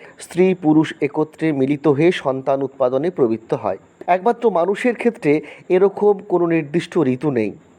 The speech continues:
মানুষের মধ্যে যৌন মিলনের বাসনা সকল ঋতুতেই থাকে। এই কারণে মানুষের মধ্যে স্ত্রী পুরুষকে পরস্পরের সান্নিধ্যে থাকতে হয়, থাকতে দেখা যায়। বস্তুত মানুষের মধ্যে পারস্পরিক সান্নিধ্যে থাকা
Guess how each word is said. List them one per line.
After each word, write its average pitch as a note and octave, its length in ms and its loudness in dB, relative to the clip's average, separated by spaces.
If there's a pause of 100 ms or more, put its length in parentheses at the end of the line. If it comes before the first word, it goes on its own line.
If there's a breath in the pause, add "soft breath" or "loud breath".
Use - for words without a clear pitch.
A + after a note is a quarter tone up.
(180)
মানুষের D#3+ 400 0
মধ্যে E3+ 400 0
যৌন D3+ 400 2
মিলনের D3+ 420 0
বাসনা C3 520 -2 (220 loud breath)
সকল D#3 580 -2
ঋতুতেই D#3+ 520 0 (140)
থাকে। A2 380 -4 (400)
এই F3 120 4
কারণে G#3 420 2
মানুষের F#3 460 0
মধ্যে F#3+ 360 2
স্ত্রী F#3+ 340 -4
পুরুষকে F#3 520 -2
পরস্পরের E3 600 0
সান্নিধ্যে D#3+ 580 -4
থাকতে D#3 600 0
হয়, E3 360 -2
থাকতে C#3 340 -2
দেখা B2 280 0
যায়। A2 260 -2 (340)
বস্তুত D#3 500 2 (420 loud breath)
মানুষের E3 520 0
মধ্যে F3 340 0
পারস্পরিক E3 600 0
সান্নিধ্যে D3 600 -4
থাকা D#3 480 0